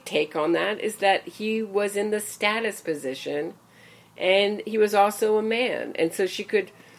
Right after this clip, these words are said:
um, s-, she sucked up to the person who she thought who had power. Also, she sucked up to the prison guard.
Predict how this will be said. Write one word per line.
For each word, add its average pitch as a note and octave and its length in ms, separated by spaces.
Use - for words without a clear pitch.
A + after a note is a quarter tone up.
um, F3+ 540
s-, - 240
she - 240
sucked - 420
up G3 200
to A3 100
the G#3 80
person G#3 400
who G#3 100
she G3+ 220
thought A3 300
who A3+ 80
had G#3+ 200
power. G3+ 480
Also, B3+ 420
she G#3+ 180
sucked G#3 380
up A3 220
to A#3 360
the A3+ 100
prison D#4 460
guard. A2+ 420